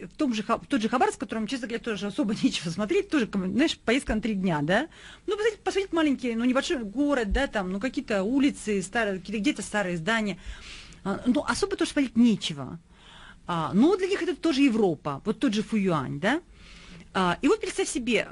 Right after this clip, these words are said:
как можно вообще с нами работать, ка-, и как, э, мы должны привлекать китайских туристов. А я покупаю путевку на, на майские праздники. Сотни людей в Хабаровске покупают путевки поехать в Китай на майские праздники, потому что это очень приятный городок.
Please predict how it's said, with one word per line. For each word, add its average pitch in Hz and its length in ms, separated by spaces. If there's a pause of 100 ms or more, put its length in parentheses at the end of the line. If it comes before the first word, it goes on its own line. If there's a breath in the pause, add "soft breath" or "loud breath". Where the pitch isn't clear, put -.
(140)
как 466 160
можно 311 220
вообще 262 200
с - 60
нами 214 220
работать, 208 340
ка-, 175 160
и - 380
как, 277 260
э, 220 160
мы 302 140
должны 359 200
привлекать 302 680
китайских 233 520
туристов. 175 440 (460 loud breath)
А 190 100
я 392 120
покупаю 359 400
путевку 330 460
на, 247 100
на 220 320
майские 240 380
праздники. 156 640 (220)
Сотни 415 320
людей 302 260
в - 60
Хабаровске 247 560
покупают 196 360
путевки 240 380
поехать 180 380
в - 20
Китай 180 540
на 190 100
майские 214 320
праздники, 349 300
потому 190 180
что - 120
это - 60
очень 247 200
приятный 202 320
городок. 170 340